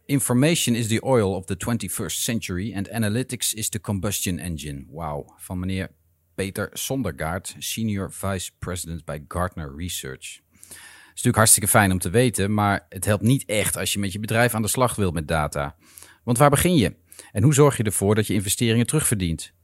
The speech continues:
En hoe boek je daadwerkelijk resultaten? Mijn naam is Joost van Keulen, ik ben directeur communicatie bij C G I en in deze podcast staan dat soort vragen centraal. Het komend half uur ga ik in gesprek met twee van onze experts,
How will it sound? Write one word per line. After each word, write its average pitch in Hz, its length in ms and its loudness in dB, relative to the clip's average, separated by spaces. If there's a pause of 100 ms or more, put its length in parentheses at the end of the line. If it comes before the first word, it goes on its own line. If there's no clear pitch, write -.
(440)
En - 120 4
hoe 160 120 8
boek 139 180 2
je 131 120 -2
daadwerkelijk 120 540 2
resultaten? 135 600 0 (560)
Mijn 107 120 6
naam 135 120 8
is 131 80 6
Joost 135 220 6
van 120 100 0
Keulen, 135 280 4
ik 120 60 -2
ben 107 100 2
directeur 107 340 0
communicatie 107 520 0
bij 104 80 0
C 107 220 -2
G 92 40 -6
I 95 60 0
en 117 280 4
in 90 100 2
deze 110 280 0
podcast - 840 0
staan 104 300 4
dat 147 200 8
soort 120 360 2
vragen - 560 2
centraal. 76 580 -2
Het - 200 -10
komend 147 260 6
half 110 260 4
uur 107 140 2
ga - 100 -2
ik 87 120 -2
in 95 80 -4
gesprek - 340 -4
met 85 260 -4
twee 117 320 4
van 123 100 2
onze 104 180 2
experts, 98 580 2